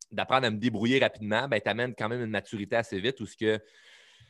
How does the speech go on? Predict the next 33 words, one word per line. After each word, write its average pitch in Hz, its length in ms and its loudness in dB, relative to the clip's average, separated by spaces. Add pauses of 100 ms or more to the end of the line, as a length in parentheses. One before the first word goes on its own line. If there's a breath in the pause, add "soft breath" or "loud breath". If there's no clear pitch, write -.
(560 soft breath)
sais, 127 80 2
les, 120 200 2
les, 104 160 0
les, 101 120 0
les 101 180 -2
gens 120 180 2
que, 123 140 0
malheureusement, 123 800 6
leurs 117 160 2
parents, 117 340 4
c'est 113 160 -12
pas 123 120 2
qu'ils - 140 -10
font 110 140 -2
ça 131 100 2
pour 120 60 2
mal 101 160 2
faire, 135 160 6
mais 117 120 0
sont 104 180 0
inconscients, 113 480 0
qu'ils - 80 -14
font 107 180 -2
tout 147 160 4
pour 123 340 6
eux, 151 160 8
tout 127 160 0
à 123 80 4
leur 120 200 2
place, 127 340 4
puis - 160 -14
ils 104 100 -2
ont, 104 160 -4